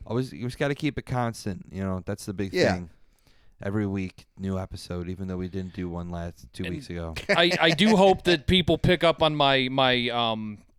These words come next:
Speaker 3: uh, open bag of chip with scissor hardcore thing. Like,
Speaker 1: Yeah.
Speaker 2: Oh no, we're, we're gonna, that's gonna be a f-, we'll come back to that one.
Speaker 3: like,
Speaker 2: That's a
Speaker 3: I
Speaker 2: good
Speaker 3: wanna
Speaker 2: one.
Speaker 3: start, I wanna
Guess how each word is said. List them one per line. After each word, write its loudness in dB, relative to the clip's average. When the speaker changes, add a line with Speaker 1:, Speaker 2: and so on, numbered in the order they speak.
Speaker 3:
uh, -8
open 2
bag 4
of 0
chip 2
with 0
scissor -4
hardcore -4
thing. -8
Like, 2
Speaker 1:
Yeah. 0
Speaker 2:
Oh 0
no, 0
we're, 4
we're 2
gonna, 2
that's 2
gonna 0
be 2
a 4
f-, -10
we'll 4
come 0
back 0
to -10
that -8
one. -12
Speaker 3:
like, 0
Speaker 2:
That's 2
a 8
Speaker 3:
I 6
Speaker 2:
good 4
Speaker 3:
wanna 6
Speaker 2:
one. 2
Speaker 3:
start, 6
I 8
wanna 6